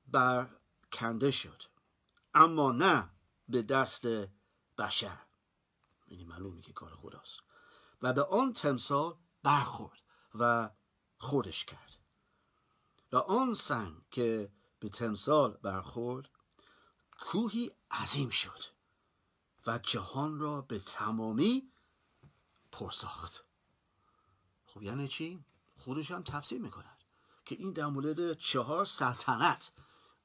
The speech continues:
صحبت می‌کنه که سلطنت اول همون بابله. ما الان در مورد زمان بابل، اه، این دانیال دو زندگی می‌کنیم.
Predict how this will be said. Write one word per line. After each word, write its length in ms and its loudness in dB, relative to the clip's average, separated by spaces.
صحبت 760 -2
می‌کنه 440 -10
که 500 2
سلطنت 540 0
اول 680 0
همون 460 -2
بابله. 460 4
ما 260 -6
الان 200 -4
در 120 -4
مورد 200 -2
زمان 380 0
بابل، 380 8
اه، 500 -4
این 260 -8
دانیال 540 0
دو 220 2
زندگی 420 0
می‌کنیم. 400 -6